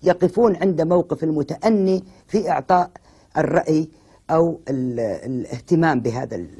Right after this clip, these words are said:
الجانب. لا يعجب كثير من الشعر الحداثي، آه، أحيانا ينقم عليه وأحيانا يتأمل فيه. آه، شعر يعقوب ظل شاعر غزل، رغم أنه كتب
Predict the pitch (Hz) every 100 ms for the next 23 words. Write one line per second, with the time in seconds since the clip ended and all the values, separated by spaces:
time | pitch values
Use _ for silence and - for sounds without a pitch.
0 | - 71 101 - - - 180 202 190 151
1 | 143 127 127 - 113 95 101 - - 107
2 | - _ - 120 - 127 147 127 190 214
3 | _ _ _ _ _ _ _ - 143 139
4 | 135 131 - 175 165 151 170 185 147 147
5 | 139 123 135 175 214 _ _ - 220 165
6 | 220 233 202 147 127 127 120 110 98 98
7 | 98 _ _ _ _ _ _ _ _ _
8 | _ _ _ - 151 147 143 131 - 269
9 | 277 269 196 190 208 185 - _ - 147
10 | 262 277 254 _ _ - - 226 214 208
11 | 208 - - 131 151 151 131 110 - _
12 | _ _ _ _ _ - - 196 240 240
13 | 208 185 - 185 139